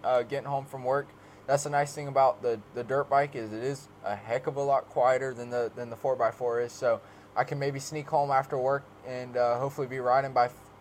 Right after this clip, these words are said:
five thirty, five forty-five. And if I lug it around like it's a four-stroke,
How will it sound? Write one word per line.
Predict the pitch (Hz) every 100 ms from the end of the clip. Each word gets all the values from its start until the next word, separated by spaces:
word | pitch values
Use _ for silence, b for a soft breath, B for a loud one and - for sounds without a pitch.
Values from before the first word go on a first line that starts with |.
| - -
five | 127 127 131 127
thirty, | 135 131 131
five | - 127 127
forty-five. | 139 131 127 123 139 135
And | 110 104 - B B B B 120
if | 135
I | 139
lug | 135 147
it | 151
around | 143 139 151
like | 147 143
it's | 143
a | 139
four-stroke, | - 143 151 - 170 180